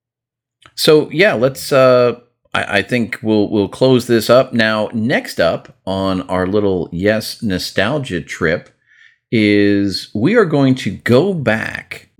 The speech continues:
and revisit one of, one of my favorite formats, and that was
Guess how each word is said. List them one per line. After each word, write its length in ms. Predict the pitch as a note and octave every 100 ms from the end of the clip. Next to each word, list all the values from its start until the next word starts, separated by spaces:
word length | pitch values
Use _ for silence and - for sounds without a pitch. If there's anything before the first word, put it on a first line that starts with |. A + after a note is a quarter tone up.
| -
and 220 | A2+ A2+
revisit 560 | F3+ G#3 A2+ A2 G#2+
one 340 | A#2 G#2+ C#3+ D#3+
of, 440 | A#2+ F#2 F2+ - _ _ _ -
one 180 | G2 A2
of 100 | D#2+
my 240 | G#2 D#3
favorite 400 | C#3 F#2 D2+ D2
formats, 680 | - G#3 F#3 D2 A1+ - -
and 180 | A2+ F#2+ G#2+
that 260 | A2+ G#2+
was 640 | G2 G2+ G2+ G2+ F#2+ -